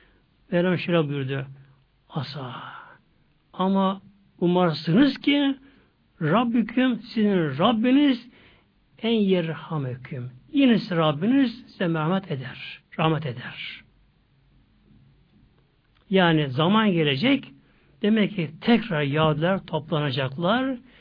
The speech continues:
Kudüs'te çevresinde yine devlet kuracaklar. Kuracaklar. Bu oldu.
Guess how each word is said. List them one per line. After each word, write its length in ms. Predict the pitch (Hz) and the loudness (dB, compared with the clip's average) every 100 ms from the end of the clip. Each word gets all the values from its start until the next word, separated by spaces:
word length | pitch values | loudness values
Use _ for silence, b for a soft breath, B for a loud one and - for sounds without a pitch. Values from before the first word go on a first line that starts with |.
| b b b b _ _ | b b b b _ _
Kudüs'te 520 | - 208 202 - 165 | -2 2 2 2 -4
çevresinde 1000 | 131 - 165 170 175 208 214 262 262 254 - b b b b b _ - | -4 2 4 6 4 2 0 2 0 0 -4 b b b b b _ -4
yine 220 | 190 156 | 0 0
devlet 260 | 160 220 214 | 0 -2 -4
kuracaklar. 880 | 165 131 131 - - - - - - _ | -4 -2 -4 -8 -16 -18 -18 -20 -20 _
Kuracaklar. 540 | - - - - _ - _ _ - | -14 -14 -16 -20 _ -20 _ _ -4
Bu 80 | 330 | 0
oldu. 360 | 226 147 120 | 2 2 0